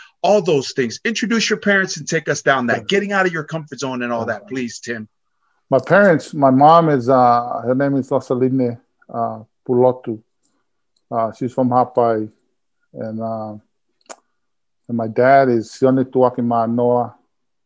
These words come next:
Speaker 2: Uh, he's from Nuku Nuku. Um, my mom's parents, they were, um, bishop in the Mormon church.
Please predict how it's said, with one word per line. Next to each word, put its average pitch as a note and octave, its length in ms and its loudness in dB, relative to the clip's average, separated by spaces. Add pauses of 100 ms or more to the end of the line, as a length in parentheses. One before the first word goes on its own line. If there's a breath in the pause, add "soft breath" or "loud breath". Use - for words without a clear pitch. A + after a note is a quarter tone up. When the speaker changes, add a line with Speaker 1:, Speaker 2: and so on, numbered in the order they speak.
(120)
Speaker 2:
Uh, - 300 -14
he's B2 160 -6
from B2 240 -4
Nuku B2+ 140 -2 (140)
Nuku. C3+ 320 -4 (1120)
Um, A2 400 -2 (420)
my B2 160 2
mom's E3 540 6
parents, F3 800 4 (1200 soft breath)
they C#3+ 280 4
were, C3+ 640 4
um, A#2+ 640 -8 (840)
bishop C#3 520 0
in B2+ 160 -4
the B2+ 60 -4
Mormon C3+ 380 -2
church. - 480 -2